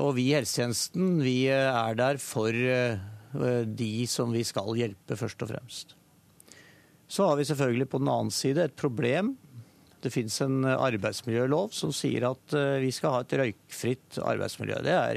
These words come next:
helt opplagt. Og så er jo da spørsmålet, hvorfor har vi den loven?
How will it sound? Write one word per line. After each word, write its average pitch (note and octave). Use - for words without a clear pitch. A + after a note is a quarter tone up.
helt -
opplagt. -
Og C#3+
så G#3+
er F#3+
jo E3+
da C#3+
spørsmålet, C#3
hvorfor B2+
har G#2+
vi D3+
den D3+
loven? D#3+